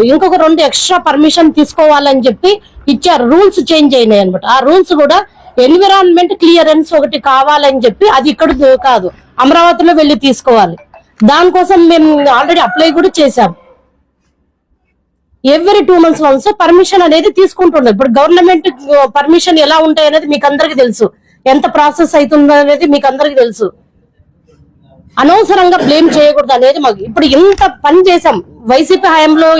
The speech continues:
ఇలా వాళ్ళు పర్మిషన్ తీసుకున్నారా లేదో మాకు తెలియదు, కానీ మేం మాత్రం ఎమ్మెల్యే గారు ఖచ్చితంగా పర్మిషన్ తీసుకుంటేనే మీకు ఇస్తాం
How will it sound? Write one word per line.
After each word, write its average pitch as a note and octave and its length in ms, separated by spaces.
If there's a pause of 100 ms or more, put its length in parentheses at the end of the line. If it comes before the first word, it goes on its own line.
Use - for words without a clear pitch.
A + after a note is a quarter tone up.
(100)
ఇలా C#4+ 240 (460)
వాళ్ళు C4 260
పర్మిషన్ D#4+ 480
తీసుకున్నారా E4 500 (100)
లేదో D4+ 140 (120)
మాకు C4+ 180
తెలియదు, C4+ 280
కానీ D#4 140 (160)
మేం E4+ 160 (140)
మాత్రం C#4+ 300 (420)
ఎమ్మెల్యే F#4 440
గారు D4 300 (360)
ఖచ్చితంగా F4 500 (100)
పర్మిషన్ D#4+ 440 (100)
తీసుకుంటేనే D#4+ 640 (120)
మీకు D4+ 220
ఇస్తాం D#4+ 240